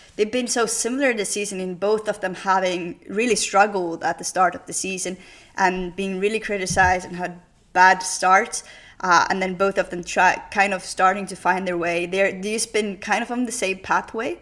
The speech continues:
and they are, as you said, on the same points, uh, and all of that. Both of them got draws this, this weekend. So I think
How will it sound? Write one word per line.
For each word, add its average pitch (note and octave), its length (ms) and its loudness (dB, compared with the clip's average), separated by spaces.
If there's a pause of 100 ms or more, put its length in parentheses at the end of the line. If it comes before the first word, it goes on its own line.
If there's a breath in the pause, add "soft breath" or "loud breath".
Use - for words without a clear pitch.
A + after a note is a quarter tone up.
(420 soft breath)
and G3 160 0
they G3 60 6
are, F#3 320 6
as F#3+ 160 0
you G3 40 -2
said, F#3+ 280 2
on F#3 180 -2
the F3+ 60 -8
same F#3 240 -4
points, F#3 560 -2
uh, F#3 380 -2
and F#3+ 160 -2
all F3+ 140 4
of F3+ 140 -4
that. F#3 320 -2 (440 loud breath)
Both G3 320 4
of F#3+ 120 -6
them F#3+ 320 -2
got F#3 220 -2
draws F#3 360 4
this, F3+ 260 -6
this F#3 260 -6
weekend. F#3 460 -4 (260 loud breath)
So G3+ 140 2
I G3 40 2
think G#3+ 680 -6